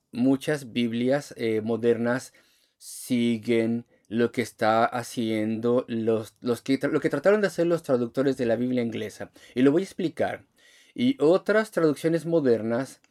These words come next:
más bien no se dan cuenta de lo que trataban de hacer los, los traductores de la King James, y entonces no utilizan estas palabras conectoras de la misma forma, y simplemente dicen "y", y Lázaro era uno de los que estaban aquí, como si fuera algo incidental,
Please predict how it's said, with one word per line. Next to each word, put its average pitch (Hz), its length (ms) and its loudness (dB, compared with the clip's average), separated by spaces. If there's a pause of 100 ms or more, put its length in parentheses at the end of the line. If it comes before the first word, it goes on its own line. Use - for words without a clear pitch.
(220)
más 123 320 0
bien 135 260 4
no 131 100 4
se - 140 -8
dan 113 180 -2
cuenta 113 340 0
de 110 100 0
lo 110 140 -2
que 107 120 -8
trataban 123 380 0
de 131 40 -2
hacer 156 160 -2
los, 135 240 -2
los 123 120 -2
traductores 135 360 0
de 135 80 2
la 120 80 2
King 160 260 -2
James, 190 360 -2 (400)
y 131 100 2
entonces 143 320 2
no 151 80 2
utilizan 139 480 2
estas 139 200 -6
palabras 127 380 2
conectoras 120 500 2
de 123 80 -2
la 117 80 2
misma 123 240 0
forma, 151 480 2 (260)
y 131 80 0
simplemente 147 580 2
dicen 127 420 -2
"y", 127 380 0 (600)
y 139 260 4
Lázaro 135 540 4
era 117 180 8
uno 127 260 4
de 143 120 2
los 143 260 2
que 156 80 -4
estaban 117 460 2
aquí, 131 480 -2 (500)
como 135 260 4
si 131 160 -4
fuera 170 240 6
algo 185 180 0
incidental, 123 920 0